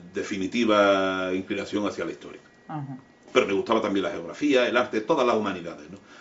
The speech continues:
Speaker 1: Yo tuve magníficos profesores de letras, malísimos profesores de ciencias.
Speaker 2: Ujú.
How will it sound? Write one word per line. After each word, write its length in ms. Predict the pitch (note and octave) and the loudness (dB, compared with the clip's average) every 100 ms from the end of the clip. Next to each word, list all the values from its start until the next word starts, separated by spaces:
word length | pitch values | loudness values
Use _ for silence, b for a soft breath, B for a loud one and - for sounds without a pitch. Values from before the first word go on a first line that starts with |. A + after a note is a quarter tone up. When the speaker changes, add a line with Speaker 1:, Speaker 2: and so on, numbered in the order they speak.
| B | B
Speaker 1:
Yo 60 | - | -8
tuve 180 | G2 | -4
magníficos 540 | F#2 D#2 A#2+ - - - | -4 -4 -4 -4 -8 -12
profesores 440 | F2 E2 F#2 F2+ | -12 -12 -10 -10
de 80 | F2 | -8
letras, 320 | F2 F#2 F#2+ B B - | -8 -6 -6 B B -16
malísimos 800 | F2+ F#2 F#2+ F#2+ C3+ C3 G2 E2+ | -10 -6 -4 0 0 -2 -6 -8
profesores 440 | - D2+ - F2 | -10 -12 -8 -8
de 100 | F2 | -8
ciencias. 600 | - C#2+ C#2 D2+ D2+ - - | -10 -14 -16 -18 -20 -20 -14
Speaker 2:
Ujú. 320 | E3 D3+ C#3+ | -10 -8 -10